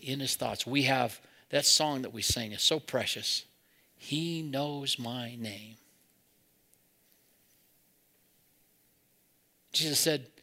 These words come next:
to his disciples, "You know, you, you worry and toil and look at the birds of the air. They don't spin. They don't, they don't reap and gather into barns. The flowers don't spin, and yet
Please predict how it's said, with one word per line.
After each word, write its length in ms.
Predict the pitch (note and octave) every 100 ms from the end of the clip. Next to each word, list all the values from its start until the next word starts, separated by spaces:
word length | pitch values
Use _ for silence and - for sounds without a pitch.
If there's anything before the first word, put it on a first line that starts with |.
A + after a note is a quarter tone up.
| _ _ _ -
to 120 | E3+
his 120 | C#3+
disciples, 680 | C#3+ - D#3 - A#2+ - - - - _ _ _ _ _ - _
"You 100 | F3+
know, 60 | F#3
you, 280 | E3 E3+ -
you 280 | D3+ F#3 E3+
worry 320 | D3 F#3+ F#3 D#3+
and 140 | C#3+
toil 540 | - F3+ F#3 D#3+ D3+ - - _ -
and 200 | D#3+ E3
look 240 | D#3+ F3+
at 80 | D#3+
the 60 | C#3+
birds 340 | F3 F3+ C#3+
of 80 | C#3+
the 180 | D3+ D#3+
air. 320 | F3+ D3 A#2 - _ _ _ _ _
They 100 | D#3+
don't 220 | F#3+ D#3+
spin. 640 | - - - B2+ C#3+ G#3+ G#3 _ _ _ _ _ _ _ _ _ _ _ _ _ _ -
They 120 | D3+
don't, 240 | F#3 D3+ - - -
they 120 | D3+
don't 200 | G3+ - A2+ A#2+
reap 280 | D#3+ G3+
and 120 | C#3 A#2+
gather 300 | C3+ C#3 C3+
into 140 | A#2
barns. 360 | A2 C#3+ F#3 C#3
The 80 |
flowers 460 | B2 D3+ F3 G#3+ C#3+
don't 220 | D#3 D#3
spin, 480 | - - - D3+ G3
and 160 | D#3 D3
yet 240 | D#3+